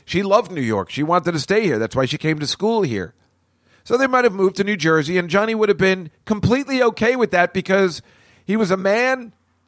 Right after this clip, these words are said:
and he was in love with this woman and he didn't care where they lived. But after something like September eleventh happens, you cannot blame a guy that, <laughs> that says, "All right,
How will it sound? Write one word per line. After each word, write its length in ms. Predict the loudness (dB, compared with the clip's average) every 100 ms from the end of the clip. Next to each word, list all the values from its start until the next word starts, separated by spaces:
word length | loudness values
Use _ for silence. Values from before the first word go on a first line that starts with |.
| _ _
and 100 | -6
he 80 | -2
was 100 | 0
in 120 | 2
love 160 | 2 0
with 100 | 0
this 160 | 0
woman 300 | 0 -2 0
and 100 | -2
he 80 | -2
didn't 220 | -4 -8
care 200 | -4 0
where 120 | 2 2
they 160 | 2
lived. 260 | 0 -2 -6 -2
But 420 | 0 2 -2 -12 _ _ _ _ _ _ _ _ _ _
after 500 | -2 0 0 0 -2
something 440 | 0 -2 -2 -2 0
like 220 | -2 0
September 460 | -2 0 -2 2 0
eleventh 400 | 2 0 0 0
happens, 420 | 0 -2 -6 -2
you 280 | 0 0 0
cannot 540 | -2 0 0 0 0
blame 460 | -2 0 2 0 0
a 80 |
guy 260 | 0 0 0
that, 260 | 2 0 0
<laughs> 300 | -2 -2 0
that 200 | -2 -2
says, 380 | -2 0 0 -4
"All 600 | -6 -6 -6 -4 -2 0
right, 180 | 0